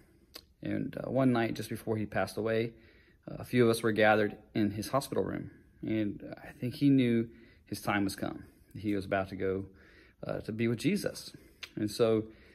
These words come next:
uh, he went around the room, each of us in the room, and he asked us a question. He said, "What is your favorite passage of Scripture?"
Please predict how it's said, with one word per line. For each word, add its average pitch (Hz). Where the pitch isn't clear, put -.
uh, -
he 123
went 135
around 131
the 117
room, 113
each 120
of 120
us 110
in 117
the 104
room, 104
and 101
he 104
asked 98
us -
a -
question. 101
He 101
said, 92
"What 135
is 151
your 104
favorite 147
passage 127
of 104
Scripture?" -